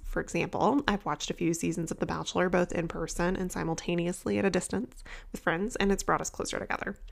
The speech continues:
I recently joined a book club, and it was a different experience, a positive one, reading a book knowing that I would be talking about it with others who had read the same thing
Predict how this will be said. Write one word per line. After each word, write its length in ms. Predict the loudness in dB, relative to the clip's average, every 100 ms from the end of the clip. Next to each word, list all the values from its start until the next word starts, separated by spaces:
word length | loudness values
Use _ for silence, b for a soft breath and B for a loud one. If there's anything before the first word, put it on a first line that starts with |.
| -10 B B B B B B
I 40 | 4
recently 300 | 4 4 0
joined 200 | 2 2
a 40 |
book 180 | 2 4
club, 260 | 8 6 6 -20 4
and 160 | 10 12
it 60 | 12
was 140 | 10
a 40 |
different 300 | 8 8 4 0
experience, 840 | -4 0 4 6 6 4 -2 -10 -16 -16 -14 0
a 80 | 2
positive 520 | 2 4 4 4 2
one, 240 | 2 2 2
reading 600 | 4 4 6 6 6 4 2
a 60 |
book 260 | 2 2 0
knowing 340 | 2 4 4
that 100 | 2
I 60 | 2
would 100 | 2
be 80 | 0
talking 320 | -2 -2 2
about 200 | 4 4
it 60 |
with 140 | 2 -2
others 420 | 0 0 0 -4 0
who 80 | 2
had 120 | 4
read 160 | 4 4
the 60 |
same 240 | 2 2 2
thing 400 | 0 0 0